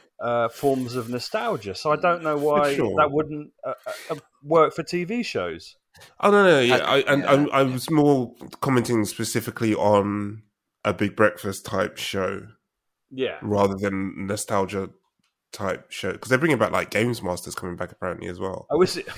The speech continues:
Speaker 3: Really?
Speaker 2: Um,
Speaker 3: <laughs>
Speaker 2: yeah. Um, so I,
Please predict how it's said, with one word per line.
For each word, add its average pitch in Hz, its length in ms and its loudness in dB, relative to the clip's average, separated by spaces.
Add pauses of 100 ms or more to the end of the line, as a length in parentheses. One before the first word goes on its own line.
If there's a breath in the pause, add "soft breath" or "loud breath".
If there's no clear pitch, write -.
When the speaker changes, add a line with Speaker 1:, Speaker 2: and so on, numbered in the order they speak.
Speaker 3:
Really? 98 200 -10
Speaker 2:
Um, 104 580 2 (120)
Speaker 3:
<laughs> 85 100 -12
Speaker 2:
yeah. 107 280 2 (640 loud breath)
Um, 113 720 6 (120)
so 123 460 6 (260)
I, 120 480 2